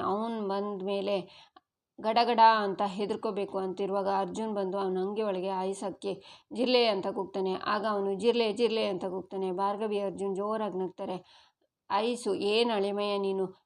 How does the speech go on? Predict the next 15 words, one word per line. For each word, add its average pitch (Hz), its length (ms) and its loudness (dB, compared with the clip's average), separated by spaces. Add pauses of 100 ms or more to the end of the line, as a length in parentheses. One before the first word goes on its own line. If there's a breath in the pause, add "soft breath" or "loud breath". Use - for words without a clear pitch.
ಜಿರ್ಲೆ 233 400 2
ಅಂದ್ರೆ 208 300 -2
ನನಗೆ 202 300 -2
ಭಯ 190 260 -2
ಅಂತ 202 240 -4
ಗೊತ್ತು 196 260 -4
ತಾನೆ?" 220 280 0
ಅಂತಾನೆ 185 440 -2
ಶ್ರೀಮಂತ. 180 460 -4 (480 loud breath)
ಅ-, 202 360 -4 (880)
ಅರ್ಜುನ್ 214 500 -4
"ಯಾವ 214 300 6 (720)
ಮಾವ?" 214 260 4 (120)
ಅಂತ 196 200 -2 (120)
ಅರ್ಜುನ್, 196 380 -2